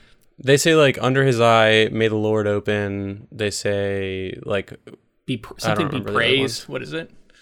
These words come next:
Speaker 1: Praise be.
Speaker 2: Praise
Speaker 1: I don't
Speaker 2: be.
Speaker 1: remember.
Speaker 2: That's what it is. Praise be. She says, "Praise be," for something with the baby. But she's not, she's not a member, th-, as we, far as we know. She's just, like, a, a nurse or somebody at the hospital, but they're talking about the baby and she says, "Praise be." So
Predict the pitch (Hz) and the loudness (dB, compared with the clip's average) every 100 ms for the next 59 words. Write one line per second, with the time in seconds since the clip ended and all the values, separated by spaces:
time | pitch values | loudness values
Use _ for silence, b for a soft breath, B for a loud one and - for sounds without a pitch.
0 | b b _ 113 113 101 _ 113 113 180 | b b _ -2 -2 -4 _ -6 0 2
1 | 175 110 156 147 120 165 185 185 196 170 | 2 2 4 4 2 0 0 2 0 2
2 | 143 117 - 160 170 151 - 139 120 107 | 0 -2 -2 2 2 2 -2 -4 -2 -6
3 | - 160 185 180 - 156 123 - 117 110 | -6 0 0 0 -2 -2 -2 -4 -6 -6
4 | _ _ _ - - 139 170 151 160 156 | _ _ _ -20 -10 -2 -2 -2 -4 -4
5 | 151 147 131 123 110 - B B B 170 | -4 -2 -2 -2 -4 -10 B B B -4
6 | - 185 226 240 - 202 220 233 190 185 | 0 2 0 0 -2 0 2 2 0 -2
7 | 214 208 117 107 131 156 156 175 160 135 | 0 0 -2 -6 -10 -8 -4 0 0 0
8 | 135 185 160 139 147 170 - 139 156 - | -2 2 2 0 -2 -2 -2 -8 -10 -2
9 | 143 127 123 127 123 127 135 156 151 - | -2 -2 -6 -8 -8 -2 0 0 -2 -6
10 | 139 127 127 - 143 139 123 - 147 156 | -4 -2 -4 -6 -4 -2 -4 -2 -2 -2
11 | - 135 117 110 113 b - 131 131 151 | -2 -8 -6 -6 -10 b -12 -8 -2 -2
12 | 151 143 131 127 120 117 120 120 110 - | -2 -4 -6 -6 -8 -8 -10 -10 -10 -12
13 | 110 110 117 107 131 | -12 -10 -10 -4 -4